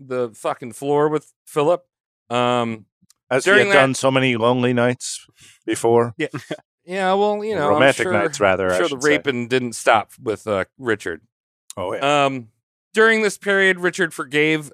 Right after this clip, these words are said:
Speaker 1: John and restored his titles, uh, and holdings. And John would actually join him on the battlefield. John became such a valuable asset to Richard that he said his, "You know what? My nephew, not gonna be king next. It's gonna be you, Johnny boy.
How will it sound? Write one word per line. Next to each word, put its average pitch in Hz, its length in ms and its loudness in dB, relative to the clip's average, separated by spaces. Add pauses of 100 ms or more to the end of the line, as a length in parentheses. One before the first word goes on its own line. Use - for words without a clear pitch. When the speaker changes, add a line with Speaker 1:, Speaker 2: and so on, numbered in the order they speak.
(120)
Speaker 1:
John 131 500 0
and 127 200 -8
restored 170 400 -2
his 170 200 -6
titles, 139 580 -2 (100)
uh, 120 440 0
and 117 320 -4
holdings. 107 600 -4 (420)
And 135 140 -4
John 185 300 2
would 190 80 2
actually 175 300 -2
join 160 400 0
him 170 200 -2
on 151 160 0
the 143 80 -6
battlefield. 131 680 0 (460)
John 202 280 0
became 202 340 -4
such 220 460 -2
a 175 100 0
valuable 196 760 2
asset 175 680 0
to 143 100 -10
Richard 135 520 -4
that 143 240 2
he 175 580 -8 (380)
said 180 280 2
his, 165 200 -2 (120)
"You 202 100 0
know 247 120 6
what? 254 260 4
My 180 100 -4
nephew, 226 640 -2
not 185 320 -2
gonna 185 120 -6
be 185 140 -12
king 202 320 -4
next. 165 480 -2
It's - 100 -14
gonna 214 180 0
be 220 120 -6
you, 240 240 -2
Johnny 170 360 2
boy. 196 340 2